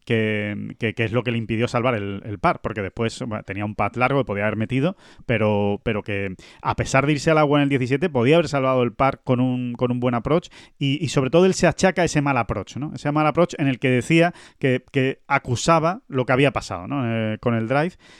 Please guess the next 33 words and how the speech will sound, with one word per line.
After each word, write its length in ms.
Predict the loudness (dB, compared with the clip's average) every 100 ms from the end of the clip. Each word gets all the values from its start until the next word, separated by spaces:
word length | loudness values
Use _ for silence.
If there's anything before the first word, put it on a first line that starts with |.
| _
y 160 | -8 0
que, 400 | 2 2 2 0
y 100 | 0
que 100 | 0
esas 180 | 0 0
son 140 | 0
cosas 240 | 2 2
que 100 | 0
tiene 160 | 0 -2
que 80 | -2
mejorar, 400 | -2 0 0 -2
¿no? 160 | -6
Que, 240 | -4 -4 -4
que 100 | -4
mentalmente 720 | -4 0 0 2 0 0 -2
tenía 280 | 0 0 0
que 60 | 0
haberse 480 | 0 0 0 0
rehecho 320 | 2 0 0 0
y 40 |
haberse 200 | 0 0
dado 160 | 0 2
cuenta 200 | 2 0
que 80 | 0
todavía 260 | 0 0
está 420 | 2 2 4 2 -4 _ _
con 180 | 2 6
todas 160 | 6
las 120 | 6 4
opciones 260 | 4 2
del 100 | 2
mundo 280 | 0 0 0
para, 480 | -2 -2 -2 -2